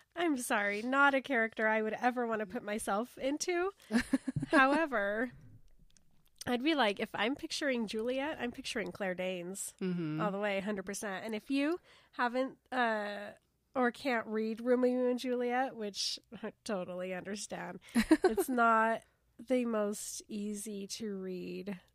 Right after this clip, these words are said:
Speaker 1: thing in the world. Go do yourself a favor and figure out how to watch the nineteen ninety-five, ninety-six,
Speaker 2: Ninety-six, I think.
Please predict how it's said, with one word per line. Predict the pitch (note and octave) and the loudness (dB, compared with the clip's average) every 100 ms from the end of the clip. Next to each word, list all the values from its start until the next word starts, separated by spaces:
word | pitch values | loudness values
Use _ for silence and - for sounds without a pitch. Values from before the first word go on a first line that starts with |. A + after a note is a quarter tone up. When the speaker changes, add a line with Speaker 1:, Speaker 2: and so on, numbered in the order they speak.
| _ | _
Speaker 1:
thing | - G3 | -6 -4
in | F3+ F3 | -4 -6
the | |
world. | F#3 F#3 F#3 G3 - - - _ _ _ - | -10 -10 -10 -12 -18 -20 -20 _ _ _ -2
Go | A#3+ A#3+ C#4 D4 C#4+ - | 2 4 2 0 -6 -8
do | A#3+ | -2
yourself | B3+ C4 D4 - D4 E4 | 0 0 -2 0 -2 -2
a | D#4+ | -6
favor | D4 B3+ A3+ A3 A3 A3+ _ _ - - _ - | -4 -2 -2 -2 -2 -4 _ _ -20 -20 _ -2
and | A3+ G#3 G3+ G#3+ - - | 0 0 -2 -6 -12 -4
figure | B3+ A#3 B3 | 0 4 4
out | A#3 A3+ | 4 2
how | B3 | -2
to | A#3+ | 0
watch | A3+ G3+ G3 - - - - | 0 0 -2 -2 -4 -4 -8
the | G3+ A3 | -6 -2
nineteen | A3 G#3 G#3 - B3 | 0 -2 -4 -2 0
ninety-five, | A#3 A3 A3 G#3+ G#3+ G#3 G3+ G3+ G#3+ G#3+ A#3+ | 2 0 0 -2 -2 -2 -4 -2 0 0 -2
ninety-six, | A3 G#3 A3+ - A3 - | -4 -4 -6 -4 -6 -4
Speaker 2:
Ninety-six, | G3+ F3 F3 D#3+ D#3+ - | 0 0 0 -2 -4 -4
I | F3+ | -4
think. | F3+ F#3 | -4 -6